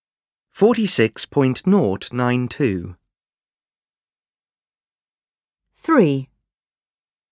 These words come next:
Speaker 1: The year sixteen oh five to sixteen fifteen.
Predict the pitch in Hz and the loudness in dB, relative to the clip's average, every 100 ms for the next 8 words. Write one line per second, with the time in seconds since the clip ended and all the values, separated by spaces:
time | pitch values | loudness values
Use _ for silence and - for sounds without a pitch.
0 | _ _ _ _ _ _ _ _ - 143 | _ _ _ _ _ _ _ _ -2 2
1 | 147 170 175 - 226 - - 208 180 - | 4 4 2 0 -2 -2 -2 2 0 2
2 | 147 135 - 139 98 95 104 - - 202 | 0 0 0 0 0 -4 -8 -10 -8 -4
3 | - - - - 107 107 - 101 - 165 | -2 -2 -4 -2 0 -2 -4 -6 -4 -4
4 | 139 98 92 | -4 -4 -8